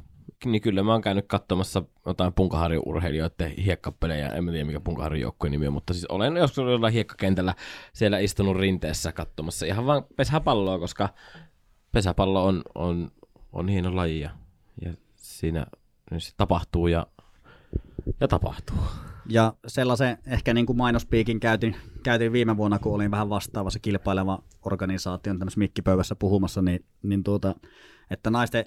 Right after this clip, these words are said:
Speaker 2: naisten superpesissä on niinku viime vuosina, sanotaan, että vaikka kymmenen vuoden tai viidentoista vuoden aikana niin ottanut valtavia harppauksia varsinkin fyysisellä puolella eteenpäin, että peli on nopeampaa kuin koskaan ja pelaajat on urheilullisempia kuin koskaan, niin,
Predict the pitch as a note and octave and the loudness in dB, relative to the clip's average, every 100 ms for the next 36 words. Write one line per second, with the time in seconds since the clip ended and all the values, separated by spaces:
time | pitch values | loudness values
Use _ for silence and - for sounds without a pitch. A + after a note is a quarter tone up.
0 | - C3 C#3+ C3 C3 C3 A#2+ A2+ A#2 A2 | -2 2 4 4 2 2 2 4 2 0
1 | G#2+ G#2+ G#2+ G#2+ G#2 A2+ G#2+ G#2 G2+ G#2+ | 0 0 2 0 2 2 4 2 0 2
2 | G#2 - _ _ _ _ _ - A2 G2+ | 2 0 _ _ _ _ _ -10 -4 -2
3 | G#2 F#2+ G#2 F#2+ G#2+ F#2+ - - - - | -2 -4 -4 -4 -6 -6 -10 -20 -20 -20
4 | - _ - A#2 A#2 G#2+ A2+ A2+ G#2+ A2+ | -20 _ -2 0 2 2 2 2 0 0
5 | A#2+ A2+ G#2+ G2+ G#2 G2+ G2+ G2+ G2+ G2+ | 2 2 2 2 2 2 0 2 2 2
6 | G2+ A2 G#2 A2 G#2 G#2 G2 G2+ - G2+ | 0 0 4 4 4 2 2 0 -2 -2
7 | G2+ G2+ G2 - A2+ G2 F#2+ F#2+ G2 F#2+ | 0 0 -2 2 4 4 2 -2 -2 -2
8 | F#2+ G2 G#2 G#2 G2 F2 E2+ E2+ G2 G#2 | -2 -2 -4 -2 -2 -2 -6 -6 -6 -2
9 | G2 G2+ G2+ - G2 G2 F#2 G2 F#2+ - | -2 0 -2 0 0 0 0 -2 -2 -4
10 | F#2 - - F#2+ F#2 F#2+ F#2 F2+ - G2 | -6 -8 -6 -6 -4 -4 -2 -4 -4 -2
11 | G2 G2+ G2 F#2+ F#2+ F#2 - G2 - G2+ | 0 -2 -2 -4 -4 -6 -6 -8 -6 -4
12 | F#2+ G2 | -4 -6